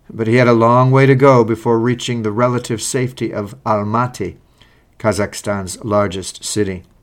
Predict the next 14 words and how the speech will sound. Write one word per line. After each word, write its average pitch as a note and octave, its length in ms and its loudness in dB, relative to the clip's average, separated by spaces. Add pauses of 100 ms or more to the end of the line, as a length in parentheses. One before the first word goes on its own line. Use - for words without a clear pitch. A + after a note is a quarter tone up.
(720)
After C#3 240 0
crossing E3+ 480 4
the D3+ 80 4
border, D#3 380 4
a B2+ 120 -2
Christian E3+ 460 -2
family E3 460 0
arranged D3 500 -2
the C#3 80 -2
next E3 460 -6
leg A#2+ 320 0
of A2 240 -4
Max's G#2+ 500 -6
journey, A2+ 400 -4